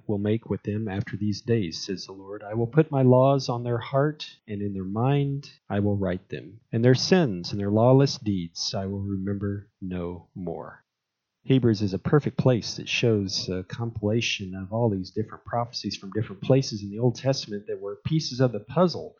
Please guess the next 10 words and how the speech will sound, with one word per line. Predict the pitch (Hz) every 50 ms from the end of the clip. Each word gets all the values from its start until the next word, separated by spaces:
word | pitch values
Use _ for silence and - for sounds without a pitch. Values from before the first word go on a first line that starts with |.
| _
In | - - 143 170 175 160
Jesus | 139 117 110 131 143 151 156 143 151 156 143 -
Christ, | - - - - 120 120 120 123 120 117 - - - - 113 113 _ _
these | 113 98 95 92 -
pieces | - - - 127 131 127 - - 139 123 123 123 123 - -
were | 107 92 87 87
put | - _ - - 123 120 _
together | - 120 107 - 104 98 95 101 98 98
in | 92 92 92 92
fullness. | - - 110 92 90 87 87 - - - - - - -